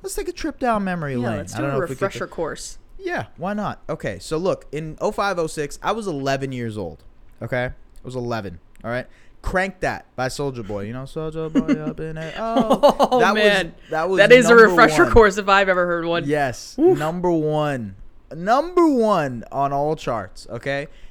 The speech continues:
Speaker 1: Hannah Montana debuted on the Disney Channel, if you guys
Speaker 2: Never,
Speaker 1: remember.
Speaker 2: never
Speaker 1: Great
Speaker 2: forget.
Speaker 1: show.
Speaker 2: Never forget.
Speaker 1: Also thirty Rock and Dexter, but who cares about those?
Speaker 2: <laughs>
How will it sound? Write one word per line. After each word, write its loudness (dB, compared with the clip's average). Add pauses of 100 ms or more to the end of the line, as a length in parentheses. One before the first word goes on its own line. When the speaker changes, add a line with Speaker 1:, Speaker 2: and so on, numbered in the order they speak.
Speaker 1:
Hannah -4
Montana -6 (100)
debuted -6
on -6
the -6
Disney -6
Channel, -10 (240)
if -18
you -14
guys -2
Speaker 2:
Never, -10
Speaker 1:
remember. -8 (140)
Speaker 2:
never -6
Speaker 1:
Great -2
Speaker 2:
forget. -8 (100)
Speaker 1:
show. -6 (180)
Speaker 2:
Never -14
forget. -18
Speaker 1:
Also -2
thirty -4
Rock -2
and -10
Dexter, -8
but -8
who -10
cares -6
about -10
those? -8
Speaker 2:
<laughs> -8